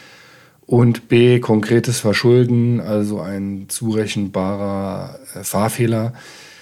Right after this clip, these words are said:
der Pedelec-Fahrerin war hier nicht bewiesen und muss natürlich im Wege des Vollbeweises dann erbracht werden. Ging zu hundert Prozent für die Pedelec-Fahrerin aus. Ähm, weshalb ich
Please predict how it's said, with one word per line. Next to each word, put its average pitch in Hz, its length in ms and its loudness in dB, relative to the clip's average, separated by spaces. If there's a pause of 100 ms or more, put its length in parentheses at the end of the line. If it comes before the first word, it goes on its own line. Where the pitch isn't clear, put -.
(300)
der 101 100 2
Pedelec-Fahrerin 110 1120 0
war 98 220 0
hier 95 220 -4
nicht - 500 -4 (380)
bewiesen 131 600 2
und 101 160 -6
muss 113 220 -2
natürlich 104 420 -4
im 95 100 -12
Wege 107 220 -2
des 98 160 -6
Vollbeweises 101 800 -6
dann 98 280 -4
erbracht - 580 -10
werden. 85 560 -8 (840)
Ging 113 260 2
zu 107 200 -2
hundert 113 340 0
Prozent 107 360 -4
für 104 100 -6
die 95 100 -6
Pedelec-Fahrerin 92 920 -8
aus. 87 560 -10 (1300)
Ähm, 101 300 2
weshalb 113 420 0
ich - 300 -2